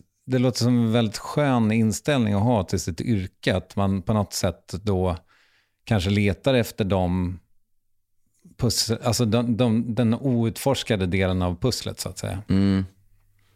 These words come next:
Speaker 1: De
Speaker 2: Ja, men
Speaker 1: som
Speaker 2: det
Speaker 1: inte är
Speaker 2: är,
Speaker 1: lagda
Speaker 2: jag
Speaker 1: ännu.
Speaker 2: känner mig liksom att, eh, det finns en nivå som, och det, de, de är ganska många,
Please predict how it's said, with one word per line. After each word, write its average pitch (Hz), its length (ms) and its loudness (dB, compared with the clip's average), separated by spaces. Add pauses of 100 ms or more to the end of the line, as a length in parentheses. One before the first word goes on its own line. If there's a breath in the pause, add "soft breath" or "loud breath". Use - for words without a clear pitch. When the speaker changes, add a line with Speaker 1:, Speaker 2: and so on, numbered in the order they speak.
(640)
Speaker 1:
De 117 80 0
Speaker 2:
Ja, 110 60 4
men 127 60 6
Speaker 1:
som 113 120 4
Speaker 2:
det 151 100 6
Speaker 1:
inte - 120 4
är - 40 6
Speaker 2:
är, 147 40 6
Speaker 1:
lagda 113 240 2
Speaker 2:
jag - 60 4
Speaker 1:
ännu. - 100 2
Speaker 2:
känner 147 180 2
mig 143 100 2
liksom 127 300 0
att, - 220 -6
eh, - 280 -12 (520)
det 127 160 -2
finns 147 280 0
en 113 140 2
nivå 110 560 2
som, 101 260 -2
och - 340 -4
det, 110 120 2
de, 113 440 2
de 110 140 4
är 107 40 2
ganska 101 280 2
många, 104 460 2